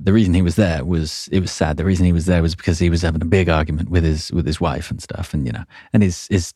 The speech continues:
daughter's first birthday is next week. So it was a bad situation, you know,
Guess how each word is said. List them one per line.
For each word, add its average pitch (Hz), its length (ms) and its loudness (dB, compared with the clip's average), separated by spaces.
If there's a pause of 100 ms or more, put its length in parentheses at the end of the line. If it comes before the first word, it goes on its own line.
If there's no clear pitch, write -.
daughter's 82 560 0
first 87 380 0
birthday 82 420 -2
is - 280 -10
next - 320 -6
week. 85 280 -2
So 67 140 -8
it 85 180 -2
was - 340 -6
a 82 160 -2
bad 98 340 -2
situation, - 600 -8
you 58 60 -6
know, - 100 -8